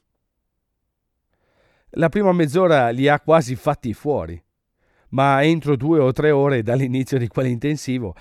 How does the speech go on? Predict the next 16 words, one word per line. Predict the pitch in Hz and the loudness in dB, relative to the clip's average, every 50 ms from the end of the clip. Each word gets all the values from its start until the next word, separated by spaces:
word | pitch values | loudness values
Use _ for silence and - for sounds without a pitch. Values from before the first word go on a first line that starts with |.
| - - _ | -20 -20 _
questi | _ - 165 175 - - 185 165 | _ -2 -2 -2 -2 -2 0 2
auditor | 139 117 110 110 113 - 131 120 | 2 2 0 -2 -4 -4 -4 -4
veterani | 110 110 110 - 143 147 139 113 92 92 92 87 76 | -4 -4 -4 -2 -2 -2 0 -2 -2 -4 -8 -10 -10
che, | - - 120 107 90 69 - | -8 -6 -6 -6 -6 -8 -10
comunque, | - - 98 95 95 95 95 87 - 131 135 - - - _ _ | -12 -10 -8 -8 -8 -8 -10 -10 -10 -10 -12 -12 -12 -20 _ _
conoscono | - - 123 120 131 135 - - 131 117 110 98 | -8 -6 -4 -2 -2 -2 -2 -4 -4 -4 -4 -4
bene | 82 127 143 139 120 104 | -2 -2 -2 -2 -2 -4
il | 95 92 | -6 -6
loro | 107 113 127 | -4 -4 -2
mestiere, | 135 151 151 - - 202 196 196 196 214 - - - _ - | -2 -2 -4 -4 -2 0 0 0 0 -2 -6 -10 -18 _ -2
lo | - 160 170 | 0 0 2
potevano | - 180 - 196 196 208 208 190 | 2 0 0 0 0 0 0 0
fare | 147 - 151 165 202 180 | 0 0 0 0 2 2
a | 127 | 2
occhi | 127 120 - 127 107 | 0 0 -4 -8 -12
chiusi. | - - 147 202 202 127 - - 90 80 | -8 -6 -4 -4 -4 -4 -8 -10 -12 -14